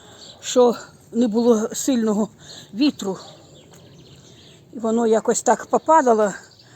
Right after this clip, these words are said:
той град, але великої втрати нам не зробив. Ось гляньте, ціленькі стоять томатики.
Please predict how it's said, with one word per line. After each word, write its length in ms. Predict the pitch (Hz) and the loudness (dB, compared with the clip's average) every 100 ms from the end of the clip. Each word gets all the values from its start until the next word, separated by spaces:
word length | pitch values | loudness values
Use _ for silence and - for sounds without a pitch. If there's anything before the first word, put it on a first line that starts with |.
| - - - - | -20 -20 -20 -2
той 160 | 226 | -2
град, 400 | 190 208 190 - 214 | 0 -2 -2 -4 -6
але 320 | 220 240 214 - - - - - _ - _ | 0 0 0 -10 -20 -20 -20 -20 _ -20 _
великої 640 | 208 233 240 - 233 214 180 - _ _ _ _ _ _ _ _ _ _ - _ - | -6 -2 -2 -2 -2 -2 -4 -20 _ _ _ _ _ _ _ _ _ _ -20 _ -10
втрати 340 | 233 240 240 220 | -6 -4 -4 -4
нам 240 | 208 208 | -2 -2
не 100 | 208 | -4
зробив. 540 | 208 220 190 175 160 - _ _ _ _ _ _ _ _ _ _ _ _ _ _ _ - - | -4 -6 -6 -10 -12 -20 _ _ _ _ _ _ _ _ _ _ _ _ _ _ _ -20 -16
Ось 160 | 180 | -14
гляньте, 380 | 202 202 170 175 - | -10 -10 -10 -14 -16
ціленькі 560 | - 240 202 180 170 - | -8 -6 -4 -6 -8 -16
стоять 500 | - 196 196 175 - _ _ _ _ _ _ _ _ _ _ _ - | -14 -14 -14 -18 -20 _ _ _ _ _ _ _ _ _ _ _ -14
томатики. 720 | 202 208 262 277 262 285 | -10 -8 -10 -10 -12 -10